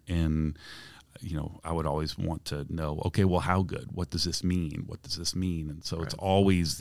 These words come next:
Speaker 1: he always had the asterisk of, "We just don't know," because we just didn't have any long-term data,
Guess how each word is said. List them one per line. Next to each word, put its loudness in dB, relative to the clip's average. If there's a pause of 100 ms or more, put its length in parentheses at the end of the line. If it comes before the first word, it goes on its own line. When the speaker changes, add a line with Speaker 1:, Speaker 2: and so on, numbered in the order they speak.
Speaker 1:
he -4
always -4
had -6
the -4
asterisk -6
of, -10 (140)
"We -4
just -4
don't -2
know," -10 (200)
because -2
we 0
just -6
didn't -4
have -8
any -6
long-term -6
data, -4